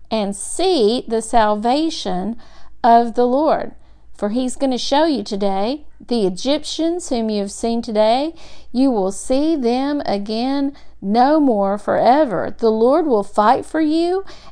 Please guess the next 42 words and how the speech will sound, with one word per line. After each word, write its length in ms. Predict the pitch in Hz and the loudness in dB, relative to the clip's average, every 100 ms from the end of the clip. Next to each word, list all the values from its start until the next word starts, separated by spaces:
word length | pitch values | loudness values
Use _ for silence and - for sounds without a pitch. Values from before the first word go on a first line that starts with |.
| - | -6
and 240 | 220 214 196 | -4 -2 -2
you 400 | 196 240 311 330 | 0 0 0 -2
shall 360 | - 214 190 | -2 0 0
hold 580 | 202 233 262 294 302 294 | 0 2 2 2 0 -2
your 500 | - 214 240 247 254 | -6 -4 0 0 0
peace. 760 | 254 - - 233 220 - - - - - - - - - - - | -4 -6 -4 -4 -6 -10 -14 -16 -14 -12 -10 -12 -14 -14 -12 -12
So 240 | - 269 | -4 -2
as 280 | 269 311 339 | 2 2 2
we 140 | 359 | -2
think 260 | 330 349 349 | 0 -2 0
about 340 | 330 302 285 | 0 0 0
those 300 | 269 285 294 | 2 0 0
words, 520 | 277 240 202 185 202 - | 2 2 2 0 -6 -4
this 360 | 247 262 262 - | 2 2 0 -2
is, 460 | 240 233 269 277 | 0 2 0 -2
we 140 | 214 202 | -4 -4
could 200 | 208 202 | -6 -6
say, 260 | 226 202 | -4 -2
the 120 | 196 | -4
salvation 800 | 185 - 185 185 196 196 233 - 247 | -6 -4 -4 -4 -4 -2 -4 -4 -4
of 140 | 254 | -2
the 80 | 233 | -2
Lord, 380 | 247 285 381 294 | 0 0 -2 -4
because 380 | 196 247 202 | -4 -6 -8
God 480 | 202 208 214 196 185 | -6 -4 -2 -2 -2
said 260 | - 180 151 | -6 -6 -6
it's 220 | - - | -8 -8
his, 340 | 180 175 - - | -6 -8 -8 -12
his 220 | 185 202 | -8 -8
salvation. 760 | 185 185 180 151 170 - - - | -6 -8 -6 -8 -10 -10 -12 -8
It's 240 | 214 202 - | -6 -6 -8
the 180 | - 196 | -6 -4
glory 640 | 185 196 220 254 269 262 | -2 -2 0 0 -2 -2
that 220 | 233 220 | -2 -4
he's 200 | 226 220 | -4 -6
getting 380 | 202 226 226 214 | -4 -4 -4 -6
on 120 | 208 | -4
the 160 | 196 - | -4 -4
enemy 440 | 208 254 294 330 | -4 -2 -2 -4
because 460 | 302 214 226 190 190 | -4 -6 -6 -8 -6
God 540 | - 202 202 180 190 | -4 -2 0 -2 -4
says 560 | - - 175 139 190 - | -10 -8 -6 -6 -8 -10